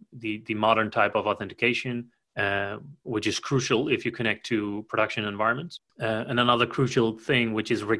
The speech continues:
disregardless or, or regardless of which command line you actually use,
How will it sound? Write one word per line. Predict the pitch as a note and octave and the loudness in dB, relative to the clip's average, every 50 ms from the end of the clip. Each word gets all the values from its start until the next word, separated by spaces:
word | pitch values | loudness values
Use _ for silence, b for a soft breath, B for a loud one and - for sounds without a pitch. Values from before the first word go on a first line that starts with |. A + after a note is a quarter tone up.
| - - - | -2 -8 -10
disregardless | D3 G#2+ - D3+ C#3+ C3+ - C#3+ A#2 A#2+ A#2 A2 A2 A2+ A2+ A2+ - | -8 -2 2 2 4 4 4 2 6 6 6 6 6 4 2 0 -2
or, | C3+ | -4
or | - - C#3+ B2 A2+ | -2 2 2 2 4
regardless | A#2 B2+ B2+ B2+ C3 C#3 C3+ B2+ A#2+ - - | 6 4 6 6 6 6 6 4 2 2 2
of | - A2+ A2+ G#2+ - - B B B B B B | 2 4 4 2 0 -4 B B B B B B
which | - B2 B2+ B2+ B2 - - - - _ _ _ _ _ | 0 4 4 4 4 2 -2 -8 -10 _ _ _ _ _
command | - - B2 A#2 A#2 A#2 | -6 0 2 2 4 4
line | A#2 A2 G#2+ | 4 4 4
you | G#2+ A2 | 4 4
actually | G#2+ G#2+ - - G#2+ G2+ G#2 | 2 2 0 -2 -4 -2 2
use, | A2+ A2+ A2 G#2 | 2 2 2 0